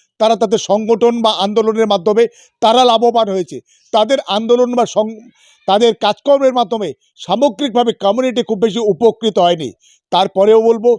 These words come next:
যে সংকীর্ণ স্বার্থের ঊর্ধ্বে উঠে আমাদের একযোগে কমিউনিটির স্বার্থে এবং সর্বোপরি ইহকালীন এবং পরকালীন যে জবাবদিহির চেতনা নিয়ে আমাদের একযোগে একত্রে এই কালা কানুনের বিরুদ্ধে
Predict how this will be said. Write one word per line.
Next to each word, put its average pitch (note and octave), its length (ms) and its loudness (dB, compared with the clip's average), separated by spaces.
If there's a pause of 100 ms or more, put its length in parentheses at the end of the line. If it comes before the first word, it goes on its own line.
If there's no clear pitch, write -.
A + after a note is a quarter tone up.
(340)
যে G#3 60 0 (160)
সংকীর্ণ B3 500 -2
স্বার্থের A#3 500 0
ঊর্ধ্বে A#3+ 300 0 (100)
উঠে C4 180 2 (440)
আমাদের B3 300 0 (260)
একযোগে B3+ 440 -2 (380)
কমিউনিটির C#4 560 -2
স্বার্থে E3 320 -8 (300)
এবং A3+ 240 0
সর্বোপরি B3 720 0 (380)
ইহকালীন C4 640 0
এবং A#3+ 100 -8 (140)
পরকালীন B3+ 520 -2 (140)
যে G3+ 100 0 (220)
জবাবদিহির A3 580 -4
চেতনা B3+ 360 -6
নিয়ে F#3+ 200 -16 (400)
আমাদের G#3+ 300 -8 (100)
একযোগে A3 560 -2 (140)
একত্রে A3+ 500 -6 (480)
এই G#3 120 -4 (120)
কালা G#3 260 -2 (140)
কানুনের A#3 420 -6
বিরুদ্ধে A3 380 -6